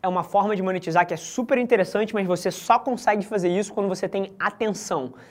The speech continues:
Quando você tem centenas, milhares, centenas de milhares, milhões de pessoas prestando atenção no que você faz. Então essa forma seria um segundo passo pra você. Então a forma que eu te digo pra começar é, primeiro,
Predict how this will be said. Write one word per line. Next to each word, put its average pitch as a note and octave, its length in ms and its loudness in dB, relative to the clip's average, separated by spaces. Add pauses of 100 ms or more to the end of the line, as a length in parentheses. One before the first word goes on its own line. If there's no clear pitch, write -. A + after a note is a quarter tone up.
(140)
Quando E3 160 0
você D#3 200 -4
tem E3 200 0
centenas, F#3 580 2
milhares, F3+ 680 6
centenas F3 420 0
de E3 60 0
milhares, F#3 420 6
milhões F#3 360 2
de F#3 60 -6
pessoas F3+ 460 4 (480)
prestando G3 500 2
atenção F3 400 0
no E3+ 80 0
que E3+ 80 -4
você D#3+ 220 -2
faz. C3 340 0
Então D3+ 240 -4
essa D#3 200 -4
forma F#3 460 4 (200)
seria E3+ 320 2
um F#3 160 0 (100)
segundo A3+ 540 2
passo F#3 300 6
pra F3 100 0
você. E3 400 -2 (320)
Então D#3+ 180 -2
a E3 80 2
forma A#3+ 460 2
que - 80 -6
eu A#3+ 60 -2
te A3+ 120 -2
digo F#3 220 0
pra F#3+ 140 -2
começar F3+ 520 4
é, E3+ 100 -4
primeiro, E3+ 500 2